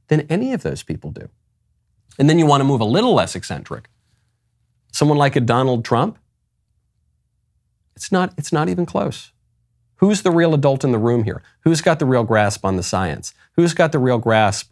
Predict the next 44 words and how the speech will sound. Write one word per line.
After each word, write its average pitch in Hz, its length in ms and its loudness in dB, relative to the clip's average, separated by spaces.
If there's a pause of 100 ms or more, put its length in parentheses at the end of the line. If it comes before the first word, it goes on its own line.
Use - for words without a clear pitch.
on 92 380 0
common 101 300 -2
sense? - 320 -6 (200)
Who's 151 160 2
got 151 160 2
the 135 60 -4
real 120 160 0
grasp 110 380 0
on 76 120 -8
politics 139 640 -2
and 92 140 -6
philosophy 117 720 -2
and 80 180 -8
theology 127 580 0
and 107 80 0
all 117 120 0
the 117 60 0
rest 110 260 -2
of - 100 -8
it? - 100 -6 (840)
I'm 117 100 2
not 190 160 2
saying 165 240 2
any 147 120 2
of 165 60 0
these 156 120 0
people 151 280 0
are 131 80 0
perfect 151 420 -2
or 127 60 2
even 117 180 0
close 117 320 -2
to 139 180 -2
it, 87 100 -6 (200)
but 139 140 2
the 127 100 2
right 117 540 2
just, - 420 -2 (160)
it, - 140 -4 (200)
it's, 170 240 2
it's 165 340 0
not 175 400 2
even 131 580 0 (760)
comparable. - 600 -2